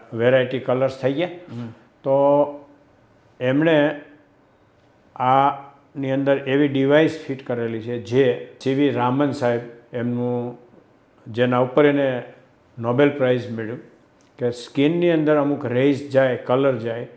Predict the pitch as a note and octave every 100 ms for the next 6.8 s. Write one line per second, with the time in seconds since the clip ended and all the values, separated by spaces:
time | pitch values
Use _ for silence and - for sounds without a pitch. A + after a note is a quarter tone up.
0 | B2+ B2+ B2 B2+ C3 C3 C3 A#2 B2+ A#2+
1 | B2 - C#3+ C3 - A#2+ A#2 A#2 A#2 A2+
2 | C3+ C3 C3 C3 B2 C3 A#2+ - B2 -
3 | B2 A#2+ A#2+ C3+ C3+ B2+ C3 C3 C3+ -
4 | - B2+ C3+ C3+ C#3 C3 - - - -
5 | D#3 - G3 A2+ A2 A2+ A#2+ C3+ C3+ C3+
6 | C3+ - B2 B2 B2 C3+ C3